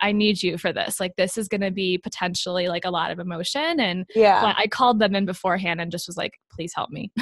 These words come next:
Speaker 1: <laughs>
Speaker 2: Oh. Um, well, I'm already crying. Those of you listening can't see, but I'm already crying. So yeah, we'll see where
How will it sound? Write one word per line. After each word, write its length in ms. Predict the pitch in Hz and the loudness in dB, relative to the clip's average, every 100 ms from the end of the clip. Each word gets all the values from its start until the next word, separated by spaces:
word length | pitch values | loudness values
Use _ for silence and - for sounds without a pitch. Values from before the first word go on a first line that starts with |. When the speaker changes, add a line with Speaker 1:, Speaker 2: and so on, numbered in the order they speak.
| - - | -10 -6
Speaker 1:
<laughs> 340 | - 320 370 247 | 0 2 4 2
Speaker 2:
Oh. 580 | 214 82 87 247 254 - _ 269 - - - - - _ | 0 -4 -10 -10 -10 -12 _ -20 -16 -12 -12 -16 -20 _
Um, 400 | 233 233 220 208 | 4 4 4 2
well, 160 | 214 220 | 2 4
I'm 200 | 233 277 | 6 6
already 260 | 269 208 | 4 4
crying. 680 | 196 - 202 196 175 170 180 | 0 2 4 4 2 -2 -2
Those 220 | 190 196 | 0 0
of 120 | 214 190 | 0 -2
you 160 | 180 | -4
listening 440 | 180 185 - 175 175 | -6 -6 -8 -10 -8
can't 280 | 190 175 | -8 -10
see, 220 | - 208 185 | -6 -4 -2
but 220 | 175 - | -2 -2
I'm 140 | 190 | -2
already 240 | 190 170 170 | -4 -4 -6
crying. 400 | 185 180 175 175 | -6 -8 -8 -10
So 140 | 208 | -6
yeah, 180 | 233 339 | 2 2
we'll 160 | 285 | 2
see 180 | 339 392 | 0 2
where 120 | 381 | 2